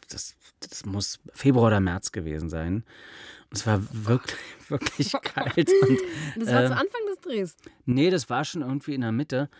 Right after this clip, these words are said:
Speaker 1: Aber,
Speaker 2: Ja, du, man muss
Speaker 1: ähm,
Speaker 2: ja auch damit rechnen, dass die Schauspieler krank werden und so.
Speaker 1: Ja, ja, ja, aber es, es war nicht der Fall. Und ich weiß nur, dass
Speaker 2: <laughs>
Speaker 1: Anna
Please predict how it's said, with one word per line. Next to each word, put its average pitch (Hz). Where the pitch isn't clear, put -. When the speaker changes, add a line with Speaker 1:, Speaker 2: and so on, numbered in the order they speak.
Speaker 1:
Aber, 113
Speaker 2:
Ja, 196
du, 214
man 220
muss 208
Speaker 1:
ähm, 226
Speaker 2:
ja 208
auch 202
damit 208
rechnen, 214
dass 196
die -
Schauspieler 190
krank 233
werden 202
und 180
so. 175
Speaker 1:
Ja, 120
ja, 101
ja, 113
aber 113
es, 117
es 131
war 120
nicht 131
der 123
Fall. 120
Und 110
ich 110
weiß 127
nur, 135
dass 120
Speaker 2:
<laughs> -
Speaker 1:
Anna 123